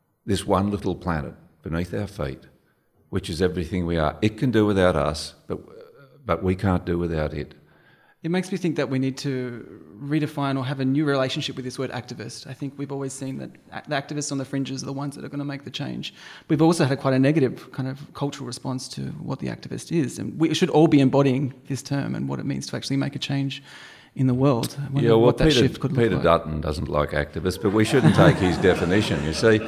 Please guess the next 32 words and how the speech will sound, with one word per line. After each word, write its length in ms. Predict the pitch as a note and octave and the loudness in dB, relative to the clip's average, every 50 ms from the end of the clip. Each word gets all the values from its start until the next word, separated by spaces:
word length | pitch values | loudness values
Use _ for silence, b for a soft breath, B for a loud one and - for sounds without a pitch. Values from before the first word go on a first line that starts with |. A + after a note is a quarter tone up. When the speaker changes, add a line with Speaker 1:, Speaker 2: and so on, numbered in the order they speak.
| B B2+ C#3 D3 C#3+ C3 B B2 B2+ B | B -4 -2 -2 -2 -4 B -6 -2 B
Speaker 1:
But 120 | B2 B2 | 2 4
when 140 | A#2 D3+ E3 | 6 6 6
you 120 | F3+ F#3 | 6 6
look 160 | D#3 D3+ D3+ B2 | 6 6 6 6
at 80 | G2+ | 4
history, 420 | F#2+ A#2+ C3+ C#3 - - - D#2 D#2 | 6 6 4 4 4 0 0 2 4
that 220 | F2 A2+ A#2 - | 4 2 2 2
can 100 | C3+ B2+ | -2 -2
be 80 | A2+ G#2+ | -2 -2
quite 300 | - - A2 G2 G2 F2+ | 0 2 4 4 4 4
inspiring. 640 | F2 E2+ - - - F#2+ G2+ G#2+ F#2+ D2+ B1 C2 C2+ - - b b b b D3+ | 2 -2 -2 0 2 4 4 4 4 2 0 -2 -6 -14 -18 b b b b -8
Speaker 2:
Mm. 140 | C#3+ D3 | -2 4
Speaker 1:
I, 180 | A2+ A#2 A#2+ A#2 | 4 4 4 4
I 80 | - B2 | 2 0
mean, 160 | B2 B2 A#2+ | 2 4 4
if 120 | A#2 - | 4 6
I 140 | C3 C3 C#3+ | 6 4 4
get, 340 | C3+ - G#2 F2+ D#2+ - - - - - | 4 2 2 2 2 0 -4 -12 -12 -8
if 100 | G2 F#2 | -4 2
I 360 | B2 G#2+ G#2 G#2 G2 F2+ F2 - - - - - _ _ _ _ _ - | 4 6 6 6 6 4 2 -2 -6 -16 -20 -20 _ _ _ _ _ -6
teeter 460 | - A#2 A#2+ B2 A2 F2 D2+ D2+ D2+ | 0 2 2 2 2 2 0 0 -2
close 340 | D2+ - G2+ E2+ E2 D#2+ - | -2 0 2 2 2 0 -2
to 180 | - E2+ D2 | -8 -10 -10
depression 520 | C#2 - D2+ - G#2+ A#2+ A#2 - - D#2 C#2+ | -10 -10 -4 -2 -2 -2 -2 -4 -8 -8 -8
again, 340 | C2 C2+ C#2+ D2+ E2 G2 | -6 -6 -6 -4 -4 -4
I 80 | A2 G#2 | -4 -6
go 160 | F#2+ G#2+ G2+ | -4 -4 -4
and 100 | G2 F#2 | -4 -2
read 160 | E2+ E2 D#2 | -2 -2 -2
about 260 | C#2+ - D#2+ D#2 D#2+ - | -2 -2 -2 -2 -2 -4
the 60 | G2+ | -6
suffragettes. 840 | - - F#2+ F#2 - - G2+ - B2+ C3 C3+ - - - - - | -6 -4 -4 -4 -4 -8 -8 -6 -6 -6 -6 -8 -12 -16 -20 -20